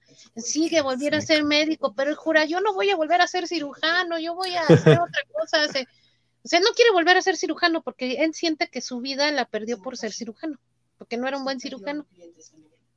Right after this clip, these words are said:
Speaker 1: No quiere ser cirujano, pero la vida, o Dios, o como ustedes quieren verlo, lo ponen en el
Speaker 2: <laughs>
Speaker 1: camino del cirujano, pero es muy buena historia.
Speaker 2: <laughs>
Speaker 1: Por
Speaker 2: Qué
Speaker 1: ahí hay
Speaker 2: suave.
Speaker 1: un, hay, hay, hay, hay un personaje que está medio loquillo, que igual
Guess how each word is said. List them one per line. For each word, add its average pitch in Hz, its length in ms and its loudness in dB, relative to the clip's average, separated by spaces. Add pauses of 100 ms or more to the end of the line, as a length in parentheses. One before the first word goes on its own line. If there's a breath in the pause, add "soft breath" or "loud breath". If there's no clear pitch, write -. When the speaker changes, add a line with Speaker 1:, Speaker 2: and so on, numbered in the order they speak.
(360)
Speaker 1:
No 320 180 2
quiere 359 240 4
ser 359 160 2
cirujano, 330 520 0
pero 254 220 4
la 247 220 4
vida, 320 260 2 (180)
o 247 580 -2 (100)
Dios, 269 380 2
o 277 100 -2
como 220 160 -16
ustedes 320 240 -4
quieren 311 280 -4
verlo, 285 300 0 (240)
lo 233 180 -2
ponen 294 340 0
en 240 100 -4
el 226 100 -2
Speaker 2:
<laughs> - 0 -
Speaker 1:
camino 262 380 -6
del 233 160 -4
cirujano, 214 580 -6
pero 247 200 -4
es 262 220 -6
muy 311 300 -4
buena 302 300 -2
historia. 294 580 0
Speaker 2:
<laughs> - 320 2
Speaker 1:
Por 254 160 8
Speaker 2:
Qué 311 80 10
Speaker 1:
ahí - 80 8
hay 359 60 8
Speaker 2:
suave. 127 240 8
Speaker 1:
un, 320 220 0 (420 soft breath)
hay, 302 200 6
hay, 330 220 8
hay, 370 180 8 (200)
hay 320 320 6
un 330 500 0
personaje 269 600 -2
que 254 80 -8
está 269 220 0
medio 254 360 0
loquillo, 247 520 -4
que 233 100 -10
igual 240 840 0